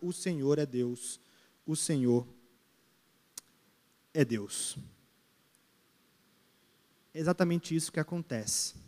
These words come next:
quando você repara o seu altar. Quando a gente volta lá no início do texto, logo no segundo versículo, trinta e um, a gente vê que o altar estava em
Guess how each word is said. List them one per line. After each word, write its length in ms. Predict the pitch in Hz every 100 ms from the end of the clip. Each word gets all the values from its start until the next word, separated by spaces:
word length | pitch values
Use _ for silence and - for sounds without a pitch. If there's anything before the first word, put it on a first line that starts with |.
| - _ _ _ _ _ _ _ _ _ _ -
quando 200 | 143 135
você 260 | 135 -
repara 580 | 131 156 - 113 110 104 - - - _ _ _ _ _ -
o 60 |
seu 200 | 151 123
altar. 380 | 107 113 113 - _ _ _ _ _ _ _ _ _ _ _
Quando 80 | -
a 40 |
gente 200 | 143 165
volta 300 | - 175 185
lá 160 | 170 185
no 80 | 190
início 340 | 160 175 -
do 80 | 151
texto, 560 | 127 156 156 - - - - _ _ _ _ _ _ _ -
logo 220 | 139 165 170
no 80 |
segundo 400 | 165 151 139 151
versículo, 600 | 127 127 - 170 160 120 120 -
trinta 260 | 139 135
e 140 | 123 147
um, 160 | 170 - _ _ _ _ -
a 80 | 131
gente 320 | 147 147 131
vê 240 | 127 160
que 460 | 160 - 165 147 139
o 140 | 151
altar 680 | 139 127 - 156 180 180 156 -
estava 760 | 151 - - 143 156 147 156 _ -
em 300 | 147 160